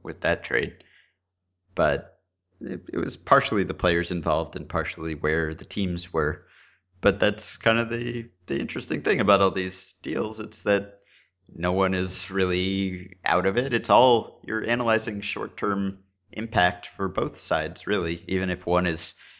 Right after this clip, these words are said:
shorter than the other, it's not like, well, this, this will help this team be better in five years or something, which is kind of interesting if maybe that team is stockpiling tons of prospects, but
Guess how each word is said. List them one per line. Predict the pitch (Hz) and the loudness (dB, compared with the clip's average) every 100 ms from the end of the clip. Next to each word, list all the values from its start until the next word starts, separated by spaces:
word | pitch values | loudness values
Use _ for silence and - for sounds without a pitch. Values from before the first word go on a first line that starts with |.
| _ | _
shorter | - 107 95 95 | -2 4 4 4
than | 92 | 2
the | 87 | 6
other, | 131 110 101 104 | 6 8 4 4
it's | 101 - | 0 -2
not | 92 90 | -6 -6
like, | 85 85 - | -8 -8 -4
well, | 78 78 | -4 -4
this, | 80 - - - - - - | -8 -10 -16 -20 -20 -20 -12
this | 82 - | -10 -4
will | 80 | -2
help | 80 78 | 0 0
this | 80 - | -2 -4
team | 85 80 | -4 -4
be | 80 78 | -4 -2
better | - 73 78 | 0 2 2
in | 78 | -2
five | - 73 76 | 0 2 2
years | 71 73 73 - | 0 -2 -2 -6
or | 78 | -8
something, | - 73 - 73 78 | -6 -8 -8 -10 -10
which | 73 | -10
is | 82 78 - - _ _ _ - | -8 -8 -10 -16 _ _ _ -10
kind | - 85 82 | -2 0 2
of | 80 | 0
interesting | 80 - - - 82 85 | -2 -4 -4 2 2 2
if | 80 - - | -4 -8 -6
maybe | 85 85 85 | -2 0 2
that | 95 82 | 2 2
team | - 90 | 0 -2
is | 85 85 | -2 -4
stockpiling | - 82 - 90 85 87 87 | 0 -2 0 0 0 0 -2
tons | 117 113 | -2 -2
of | 101 | -6
prospects, | - 104 104 - 98 95 - | -2 0 0 -2 -6 -6 -10
but | 82 - | -10 -10